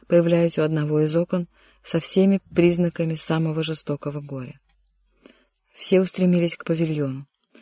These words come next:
Короля увлёк общий людской поток. Он появился как раз в ту минуту, когда поднимали тело герцога Анжуйского, которого камердинер, вошедший без разрешения, чтобы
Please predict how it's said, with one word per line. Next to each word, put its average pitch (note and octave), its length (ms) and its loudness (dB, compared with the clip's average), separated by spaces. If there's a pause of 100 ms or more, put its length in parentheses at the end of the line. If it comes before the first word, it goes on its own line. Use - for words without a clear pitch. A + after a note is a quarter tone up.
(140)
Короля E3 460 0
увлёк F#3 500 -2
общий E3+ 400 -2
людской D#3+ 380 -6
поток. - 500 -12 (1040)
Он G#3+ 180 6
появился G#3+ 460 8
как F3+ 180 0
раз F3+ 180 2
в - 80 -12
ту F#3 120 2
минуту, F3+ 380 2
когда E3+ 280 2
поднимали D#3+ 520 0
тело D3+ 340 -2
герцога D3 500 -4
Анжуйского, D3+ 640 -2 (420)
которого E3+ 380 2
камердинер, F3+ 800 2
вошедший E3 500 -2
без D#3+ 220 0
разрешения, D#3 720 -2
чтобы D#3 440 -2